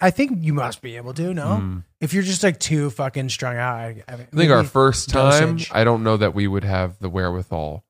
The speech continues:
Speaker 1: You wouldn't be doing
Speaker 2: to
Speaker 1: anything.
Speaker 2: make love. That's a lot. That's a big day. Find out nuclear weapons coming, get heroin,
Speaker 1: <laughs>
Speaker 2: do it together, and somehow make love. I, I, I, I don't know. That seems like a lot of steps.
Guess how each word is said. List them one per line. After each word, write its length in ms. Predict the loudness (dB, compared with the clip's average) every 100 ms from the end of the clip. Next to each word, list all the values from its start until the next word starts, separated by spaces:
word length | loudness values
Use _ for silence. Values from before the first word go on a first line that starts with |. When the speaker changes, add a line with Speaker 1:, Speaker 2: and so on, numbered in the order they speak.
| -12
Speaker 1:
You 80 | -10
wouldn't 160 | -10
be 60 | -10
doing 200 | -10 -4
Speaker 2:
to 100 | -2
Speaker 1:
anything. 120 | 0
Speaker 2:
make 280 | 0 -4 -4
love. 560 | -4 -2 -2 -4 -8 _ _ _ _ _ _ _ -2
That's 200 | 2 4
a 60 |
lot. 300 | 4 6 4
That's 140 | 4 2
a 60 |
big 220 | 0 0
day. 520 | 2 0 0 -2 -6 -12 _ _ _ _ 0
Find 240 | 2 4
out 180 | 4 4
nuclear 320 | 2 2 4
weapons 380 | 6 4 2 -2
coming, 580 | 0 2 2 0 -4 -10 _ -2
get 240 | 2 2
heroin, 680 | 4 4 6 4 4 2 -2 -8 -10 -14
Speaker 1:
<laughs> 260 | -12 -6
Speaker 2:
do 220 | 4 6 6
it 120 | 4
together, 580 | 0 2 2 4 4 2
and 200 | 0 -4
somehow 1000 | -4 0 2 4 4 4 4 2 0 -4 _ _ _ _ _ _ _ _ _ _ _ _ _ _
make 260 | -2 -2 -2
love. 320 | -2 -4 -6 _
I, 120 | -4
I, 200 | -4 -4 -8
I, 440 | -6 -6 -2 2
I 40 |
don't 140 | 4 4
know. 180 | 2 -2
That 120 | -6
seems 200 | -2 -2
like 120 | 0
a 60 | 2
lot 200 | 2 2
of 80 | -2
steps. 520 | -4 -2 -4 -6 -14